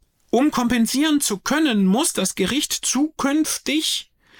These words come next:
das durch den Schmerz entstandene Delta feststellen und dann mit einer Zahl beziffern.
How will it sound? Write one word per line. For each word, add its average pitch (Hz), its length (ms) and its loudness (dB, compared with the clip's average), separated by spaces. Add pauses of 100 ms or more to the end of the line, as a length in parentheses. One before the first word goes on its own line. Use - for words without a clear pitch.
(300)
das 202 220 0
durch 208 160 0
den 190 160 0
Schmerz 208 640 -2
entstandene 214 720 0
Delta 294 760 -2 (120)
feststellen 277 760 -2 (360)
und 240 300 0
dann 277 380 2
mit 302 280 -4
einer 233 380 0
Zahl 247 460 -2
beziffern. - 600 -4